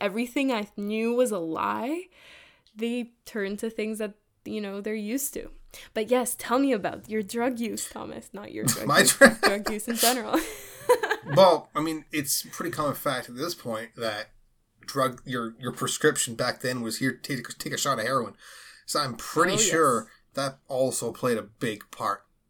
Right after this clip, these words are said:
Speaker 2: in
Speaker 1: Mm-hmm.
Speaker 2: when people
Speaker 1: And
Speaker 2: are popping
Speaker 1: hysteria.
Speaker 2: cocaine like it's,
Speaker 1: Oh,
Speaker 2: like it's
Speaker 1: yeah.
Speaker 2: Tylenol, you know?
Speaker 1: Mm-hmm. Mm-hmm. But even, um, like, there were a lot of psych-, psychiatry alienists
Speaker 2: Mm-hmm.
Speaker 1: were starting to be a thing at the time.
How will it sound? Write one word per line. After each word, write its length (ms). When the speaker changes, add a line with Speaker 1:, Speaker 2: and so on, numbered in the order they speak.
Speaker 2:
in 400
Speaker 1:
Mm-hmm. 760
Speaker 2:
when 400
people 240
Speaker 1:
And 80
Speaker 2:
are 100
popping 420
Speaker 1:
hysteria. 200
Speaker 2:
cocaine 400
like 220
it's, 320
Speaker 1:
Oh, 240
Speaker 2:
like 160
it's 140
Speaker 1:
yeah. 60
Speaker 2:
Tylenol, 480
you 40
know? 180
Speaker 1:
Mm-hmm. 1040
Mm-hmm. 200
But 120
even, 360
um, 440
like, 300
there 100
were 100
a 80
lot 220
of 240
psych-, 440
psychiatry 920
alienists 880
Speaker 2:
Mm-hmm. 100
Speaker 1:
were 340
starting 580
to 80
be 160
a 40
thing 400
at 160
the 80
time. 340